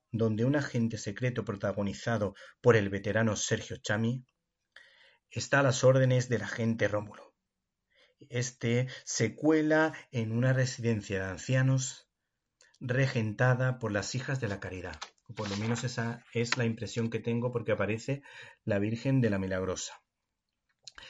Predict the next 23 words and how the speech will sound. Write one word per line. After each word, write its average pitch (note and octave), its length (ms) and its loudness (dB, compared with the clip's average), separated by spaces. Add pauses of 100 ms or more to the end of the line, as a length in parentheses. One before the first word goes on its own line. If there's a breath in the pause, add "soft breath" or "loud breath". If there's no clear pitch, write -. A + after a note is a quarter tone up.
(220 loud breath)
La G#2 200 4
idea B2+ 360 2
de A2 80 0
infiltrarse G#2 840 0
en F#2+ 80 -2
ese G#2 240 -4
lugar A#2+ 320 -2
es A#2 220 -4
para A#2+ 340 0
constatar A#2+ 640 0
los A#2 240 0
malos A#2 380 2
tratos B2+ 420 2
que - 100 -6
sufren A#2 400 -4
algunos G2+ 380 -2
de G2+ 140 -2
ellos, - 360 -12 (360 loud breath)
pero G#2 320 2
poco A#2 300 0
a G2 100 -4
poco A2+ 280 0
descubriremos A2 920 -2